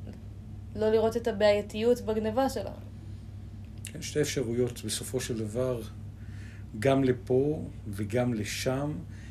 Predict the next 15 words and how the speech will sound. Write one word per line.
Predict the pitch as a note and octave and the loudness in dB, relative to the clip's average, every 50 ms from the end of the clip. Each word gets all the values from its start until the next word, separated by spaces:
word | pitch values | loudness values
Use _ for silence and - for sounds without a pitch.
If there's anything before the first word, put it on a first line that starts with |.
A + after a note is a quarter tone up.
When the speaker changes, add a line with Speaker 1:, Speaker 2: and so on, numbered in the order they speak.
| - - - | -12 -6 -4
Speaker 2:
יש | C#3 C3 - - | -4 -2 0 -2
משהו | C#3 - - - C3 | -2 -2 -2 0 0
מאוד, | A#2+ A#2 A2+ A#2+ B2+ B2 G#2+ A#2 | 0 2 2 2 2 2 2 0
אה, | A#2+ A#2 A2 A2 G2+ | 0 2 2 0 0
נקרא | G#2 G2 G2+ - A2+ | -2 -4 -4 -4 -2
לזה, | A2 G#2+ G#2+ G2+ G2 G2+ G#2 G#2 G2+ G2 G2 F#2+ F#2 - - - | -2 -2 -2 -2 -2 -2 0 0 0 0 0 -2 -4 -6 -6 -6
מסקרן | G#2 G2+ - - - - F#2+ - - A2 A#2+ A#2 G#2+ G2+ | -6 -6 -4 -6 -8 -8 -10 -6 -4 -4 -2 -2 -2 -2
באנשים | F#2+ G2 F#2+ F#2 F#2+ - A2 G#2+ G2+ | -2 -4 -6 -6 -6 -4 -4 -4 -4
שבאים | - - G2 F#2+ G2+ G2+ G#2+ G#2+ G#2+ G#2 | -4 -6 -6 -4 -2 -2 -2 -2 -4 -4
ולוקחים | F#2+ F#2+ F#2 - - - - G#2+ G#2 G#2 G#2 - - - - - - - - - - - | -6 -8 -8 -8 -8 -6 -6 -4 -4 -6 -6 -8 -10 -12 -12 -12 -12 -12 -12 -12 -8 -6
יצירה | A#2 G#2 - - - A#2 A2 B2+ B2 | -6 -4 -4 -4 -2 0 0 0 0
של | - - A#2+ A2 | 0 -2 -2 -2
מישהו, | A2 A#2 B2+ C3+ - - - C#3+ C#3+ C#3 - - - - - - - - - - - - - | -2 -2 -2 -2 -4 -4 -4 -4 -4 -6 -8 -10 -10 -12 -12 -12 -12 -12 -12 -12 -12 -8 -4
מוגנת, | A2 A2 G2+ F#2+ F#2 A2+ B2 B2+ C3 B2+ B2 A#2 A2+ G#2+ - - | -4 -2 -2 0 2 4 4 4 4 4 2 0 -2 -6 -8 -10
שמורה, | - - - - - A#2 G#2+ G2 F#2 F#2 A2 A#2+ A#2+ A#2 A2 G#2+ | -8 -8 -8 -6 -4 -2 -2 -2 -2 0 0 0 0 0 -2 -4